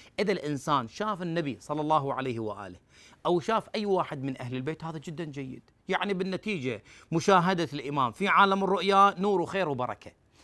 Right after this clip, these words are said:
وهذا ببشارة طيبة، وإن شاء الله الإنسان يكون مقر-، هسه أنا بمقدار ما أشوف الإمام في عالم الرؤ-، عالم الرؤيا جدًا جيد، يعني في عالم المشاهدة ما شفت الإمام، شفته في عالم الرؤيا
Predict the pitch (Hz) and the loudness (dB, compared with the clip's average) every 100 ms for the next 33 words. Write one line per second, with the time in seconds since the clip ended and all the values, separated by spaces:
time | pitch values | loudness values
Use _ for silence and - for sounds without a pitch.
0 | - - 180 208 185 214 208 190 196 214 | -20 -4 2 4 8 8 8 6 2 2
1 | 170 214 185 185 196 185 156 156 131 107 | 0 0 2 2 4 4 4 0 -2 -4
2 | 98 95 _ - - 214 226 247 226 202 | -8 -14 _ -20 -4 0 2 6 6 6
3 | 180 185 - 208 185 - 226 208 - - | 0 -4 0 0 0 -4 -4 -4 -4 -4
4 | 180 - 185 226 190 208 220 220 196 262 | -4 0 0 0 0 -2 -2 -2 0 2
5 | 254 226 226 269 220 220 277 269 262 233 | 2 0 -2 -6 -6 -4 -2 -2 -2 -4
6 | 247 208 214 _ 180 254 208 190 196 - | -4 -6 -10 _ -2 -2 -2 -4 -6 -6
7 | 403 415 415 392 320 294 _ _ _ - | -6 -4 -2 -2 -2 -6 _ _ _ -20
8 | - - 165 208 180 196 220 226 226 220 | -10 0 2 2 2 8 10 10 8 4
9 | - 277 269 269 285 233 - 165 160 165 | 4 6 6 6 4 2 -4 -2 0 -2
10 | 185 - - - 349 294 311 220 233 269 | -2 -10 -20 0 0 2 2 2 6 6
11 | 247 214 202 180 | 6 2 2 -4